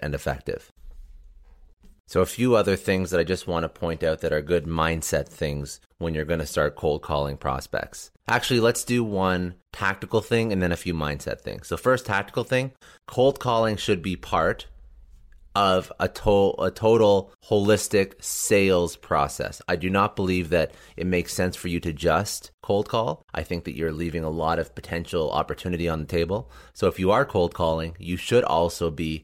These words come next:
sending emails. You should also be prospecting on LinkedIn. Ideally,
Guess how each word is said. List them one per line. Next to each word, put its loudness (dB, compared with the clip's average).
sending 0
emails. 0
You -8
should -8
also 0
be -4
prospecting -4
on -4
LinkedIn. -6
Ideally, 2